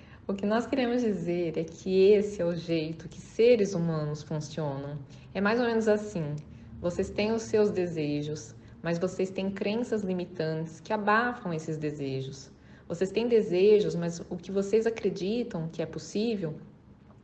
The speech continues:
é baseado no que está acontecendo, enquanto o que você deseja é baseado no que está no seu vórtex.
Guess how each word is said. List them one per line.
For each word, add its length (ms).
é 60
baseado 520
no 120
que 80
está 220
acontecendo, 960
enquanto 380
o 40
que 140
você 260
deseja 800
é 80
baseado 520
no 120
que 60
está 200
no 120
seu 260
vórtex. 800